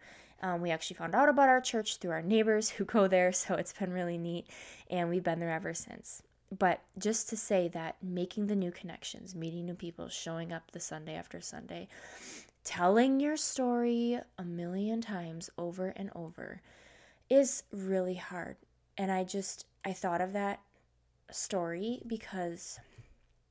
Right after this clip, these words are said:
we're in a place where we're outgrowing our home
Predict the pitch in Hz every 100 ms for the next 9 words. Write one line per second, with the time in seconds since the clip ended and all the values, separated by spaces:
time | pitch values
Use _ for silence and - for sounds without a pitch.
0 | - - 214 214 220 208 190 190 - 190
1 | 180 190 - 190 - - 175 196 202 185
2 | 170 165 190 180 196